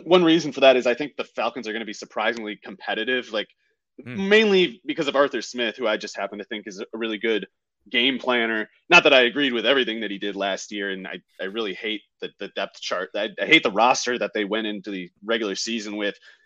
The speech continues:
Speaker 1: but I don't know if that was more on the G M than him. In any case,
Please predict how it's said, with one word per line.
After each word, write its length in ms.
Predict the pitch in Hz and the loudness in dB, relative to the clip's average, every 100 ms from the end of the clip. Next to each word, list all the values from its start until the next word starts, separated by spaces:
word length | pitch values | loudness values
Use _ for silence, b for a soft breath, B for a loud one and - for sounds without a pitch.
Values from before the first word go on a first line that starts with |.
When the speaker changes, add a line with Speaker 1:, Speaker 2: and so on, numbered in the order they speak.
| b | b
Speaker 1:
but 300 | - 107 101 - | 2 4 4 4
I 40 | |
don't 120 | 123 117 | 2 2
know 80 | |
if 80 | 110 | 0
that 100 | 110 | 2
was 140 | 107 123 | 2 2
more 180 | 120 | 2
on 120 | 113 117 | 4 2
the 60 | |
G 280 | 113 123 117 | -4 -2 0
M 140 | 120 113 b b _ | 0 -2 b b _
than 120 | 117 | -4
him. 360 | 110 127 120 107 b b | 0 2 2 -2 b b
In 60 | 185 | 6
any 140 | 190 | 8
case, 380 | 185 160 139 | 10 10 10